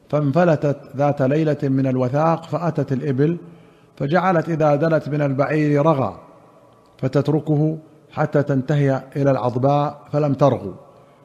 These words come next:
قال: "وهي ناقة منوقة"، وفي رواية: "الناقة المدربة"، فقعدت في عجزها ثم زجرتها فانطلقت،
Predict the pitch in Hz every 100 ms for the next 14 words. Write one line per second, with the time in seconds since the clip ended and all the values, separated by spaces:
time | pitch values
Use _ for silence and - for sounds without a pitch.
0 | _ - 131 139 139 123 120 135 135 139
1 | 127 123 117 120 151 143 135 - 120 -
2 | - - _ _ _ 110 113 127 123 143
3 | 139 127 123 127 135 - 123 120 117 113
4 | 107 135 120 87 - - - _ _ _
5 | 120 - 160 160 147 143 151 135 131 131
6 | 123 139 156 147 147 139 127 131 123 127
7 | 151 - 170 160 143 131 127 139 123 131
8 | 120